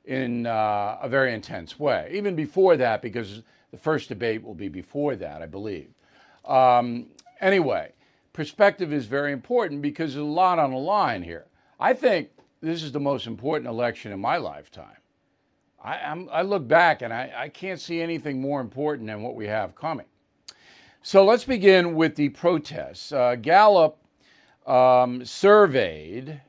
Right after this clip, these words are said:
not polled, there's a difference, surveyed about thirty-six thousand four hundred U S adults on the net. That means older people are not really represented here,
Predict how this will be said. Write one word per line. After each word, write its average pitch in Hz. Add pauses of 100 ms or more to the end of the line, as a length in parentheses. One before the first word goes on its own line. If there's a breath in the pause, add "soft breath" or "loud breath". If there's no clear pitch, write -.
(360)
not 156
polled, 147 (420)
there's 92
a 107
difference, 143
surveyed 131 (640 soft breath)
about 139
thirty-six 185
thousand 139
four 170
hundred 143
U 135
S 120
adults 95 (260)
on 131
the 180
net. 170 (540)
That 117
means 143
older 165
people 156
are 147
not 147
really 135 (340)
represented 143
here, 80